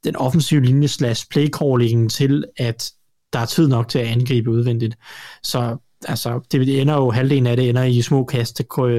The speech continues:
til running backs, eller til tight enden, eller Chris Godwin i midten, eller dårlige løbespil.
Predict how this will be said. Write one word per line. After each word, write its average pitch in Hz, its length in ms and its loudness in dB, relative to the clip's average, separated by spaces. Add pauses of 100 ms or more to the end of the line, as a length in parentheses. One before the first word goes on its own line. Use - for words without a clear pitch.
(120)
til 123 120 -2
running 117 300 0
backs, 113 360 -4
eller 117 500 -4
til 120 240 -4
tight 123 320 -2
enden, 120 280 -2
eller 117 180 -2
Chris 117 220 -4
Godwin 120 380 -2
i 120 40 2
midten, 117 340 0
eller 110 280 -2
dårlige 117 380 0
løbespil. 113 500 -2